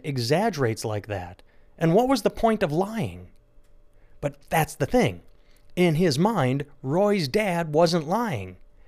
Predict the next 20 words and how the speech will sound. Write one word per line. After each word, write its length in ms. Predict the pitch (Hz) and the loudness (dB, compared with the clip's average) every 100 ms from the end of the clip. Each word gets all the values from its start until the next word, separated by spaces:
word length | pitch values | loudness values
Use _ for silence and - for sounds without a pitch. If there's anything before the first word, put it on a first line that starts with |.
| - | -20
He 220 | - 269 269 | -2 2 2
saw 320 | - 139 131 | 2 4 2
what 180 | 131 - | 0 -2
he 140 | 185 | -4
wanted 540 | 127 175 262 254 123 | 0 2 2 0 -4
to 80 | 110 | -4
see, 340 | - 113 123 - | -6 -6 -8 -8
truth 340 | - - 294 - | -6 0 0 0
be 140 | 240 | 2
damned. 500 | 208 262 196 95 90 - - - - - - - - | 4 4 2 -2 -8 -18 -20 -20 -20 -20 -20 -16 -4
Turns 260 | 240 165 | 0 2
out 260 | 220 180 143 | 4 2 2
he 80 | 156 | -2
was 140 | 139 | 0
a 80 | 117 | -2
fire 380 | - 147 147 127 | 0 0 2 0
and 140 | 117 | -2
brimstone 520 | 143 170 - 127 120 | -2 -2 -4 -4 -4
Baptist 480 | 113 113 - 123 - | -2 -2 -2 -8 -6
minister, 560 | 180 226 - 113 123 | -4 -4 -4 -6 -6